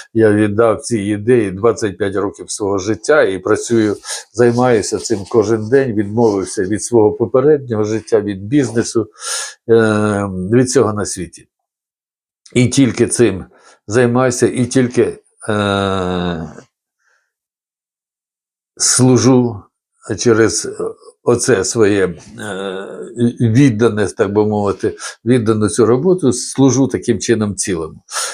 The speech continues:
Тому ось так, що стосується карт Таро. Я думаю, що ви, м, повинні також для себе, якщо ви хочете зазирнути в майбутнє, тільки я вас, е,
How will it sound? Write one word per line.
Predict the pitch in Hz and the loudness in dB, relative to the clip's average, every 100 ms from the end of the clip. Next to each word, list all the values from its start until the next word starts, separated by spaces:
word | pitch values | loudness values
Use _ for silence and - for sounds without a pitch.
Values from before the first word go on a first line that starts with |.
| - 165 | -4 0
Тому | 170 180 185 | 4 4 4
ось | 151 151 | 2 0
так, | - 170 135 - | -2 -4 -4 -2
що | 135 | -4
стосується | - 113 - 131 123 120 117 | -2 -8 -2 -2 0 0 0
карт | - 120 98 - | 0 -2 -2 -2
Таро. | 98 85 78 - - - | -2 -2 -6 -16 -20 -6
Я | 143 180 | 0 2
думаю, | 160 175 170 160 127 | 2 0 2 2 0
що | - 139 | 2 2
ви, | 131 139 135 | 4 4 6
м, | 120 92 - _ _ 90 101 98 98 101 101 98 95 113 | 2 0 -16 _ _ -16 -12 -10 -10 -10 -12 -14 -10 0
повинні | 131 139 131 127 | 2 2 2 -2
також | 120 147 - 131 104 | -4 -4 0 0 2
для | 110 | 0
себе, | - 117 107 101 | 2 2 2 2
якщо | 101 92 - 104 | 2 0 -2 0
ви | 101 90 | 0 -2
хочете | 110 95 - - 95 | -4 -6 -8 -6 -2
зазирнути | 101 98 113 107 110 - | 0 2 2 2 -2 -2
в | 104 | -2
майбутнє, | 110 123 147 185 180 127 123 - - - - _ | 0 0 0 -4 -4 -10 -10 -14 -14 -16 -20 _
тільки | 170 147 - 143 | 0 0 2 4
я | 139 | 6
вас, | 135 135 - | 4 2 0
е, | 127 117 117 | -2 0 0